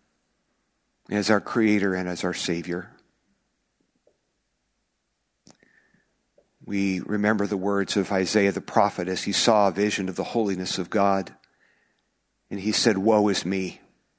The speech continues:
woe is me." For I am a man of unclean lips. I live among a people of unclean lips. For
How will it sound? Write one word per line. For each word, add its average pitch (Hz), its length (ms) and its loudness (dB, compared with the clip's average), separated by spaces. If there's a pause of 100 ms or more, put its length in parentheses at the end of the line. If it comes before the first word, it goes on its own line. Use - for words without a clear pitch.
(160)
woe 110 220 0
is 95 160 -4
me." 87 320 -8 (580)
For - 80 -2
I 113 120 4
am 110 120 0
a 107 40 -2
man 117 280 2
of 113 140 -2
unclean 104 500 -4
lips. - 400 -2
I 113 140 2
live 120 340 2
among 113 240 2
a 101 60 -4
people 117 440 -2
of 92 100 -2
unclean 98 440 -6
lips. 95 260 -8
For 104 280 0